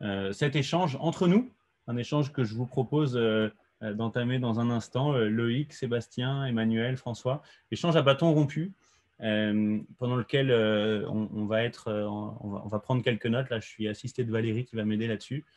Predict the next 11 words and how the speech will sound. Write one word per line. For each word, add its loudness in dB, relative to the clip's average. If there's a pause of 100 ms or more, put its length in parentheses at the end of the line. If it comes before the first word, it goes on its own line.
(360)
Euh, -2
vous -2
avez 2
ce -2
code -2
couleur 0
assez -2
simple. -4 (460)
Euh, -4
en 2
rose, 4